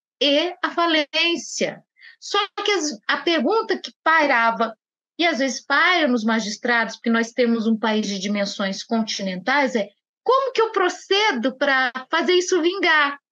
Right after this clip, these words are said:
Primeiro que eu não tenho um time de mediadores que saibam trabalhar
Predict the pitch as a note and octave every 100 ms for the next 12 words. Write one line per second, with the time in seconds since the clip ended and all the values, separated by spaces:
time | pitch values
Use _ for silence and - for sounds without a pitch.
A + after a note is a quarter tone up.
0 | _ _ _ _ _ _ _ _ _ -
1 | - - F#4+ G#4 A#4 A4+ A4 G#4+ G#4+ -
2 | G4 G#4 G#4 G#4 - F#4+ G4+ G4 D#4 E4+
3 | F4+ C#4+ D#4+ B3+ D4+ E4+ E4+ - - E4
4 | D#4 D4+ D#4+ D4+ D#4+ D#4 D4+ D#4+